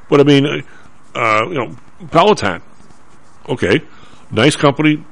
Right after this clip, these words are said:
appears to be nice stuff. Uh, people, when they were home, wanted to subscribe, but really, every single house, how many, how many, how many bikes can you sell? I mean, it, let's pick a number, say it's just gonna be a nice company and they're gonna make money, and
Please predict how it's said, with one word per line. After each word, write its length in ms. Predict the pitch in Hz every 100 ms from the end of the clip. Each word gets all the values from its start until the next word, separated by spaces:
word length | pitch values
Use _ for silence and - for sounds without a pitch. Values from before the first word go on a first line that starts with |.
| -
appears 420 | 104 - 151 170
to 80 | 110
be 100 | 98
nice 240 | 104 98
stuff. 400 | - 107 143 - - - - - -
Uh, 200 | 98 98
people, 480 | - 120 120 135 127
when 120 | 107
they 80 | 117
were 100 | 101
home, 180 | 117
wanted 200 | 120 117
to 40 | 113
subscribe, 600 | - 95 - 90 92 151 - - - - - -
but 220 | - 113 - -
really, 500 | 151 110 117 175 196
every 240 | 117 123 135
single 320 | - 135 117
house, 320 | 113 156 -
how 120 | 113
many, 100 | 127
how 80 | 117
many, 140 | 143
how 120 | - 131
many 140 | 160
bikes 340 | 120 127 131
can 120 | - 147
you 60 |
sell? 400 | - 175 202 - 104
I 60 |
mean, 180 | 98 101
it, 180 | 104 107
let's 140 | 127
pick 260 | - - -
a 60 |
number, 400 | 165 87 87 170 - - - - -
say 180 | - 110
it's 140 | 123 -
just 240 | 120 -
gonna 120 | 117
be 140 | 120 139
a 40 |
nice 220 | 151 170 -
company 360 | 143 139 156
and 60 | 208
they're 60 | 131
gonna 140 | 117
make 240 | 113 131 117
money, 280 | 110 180
and 180 | 165 131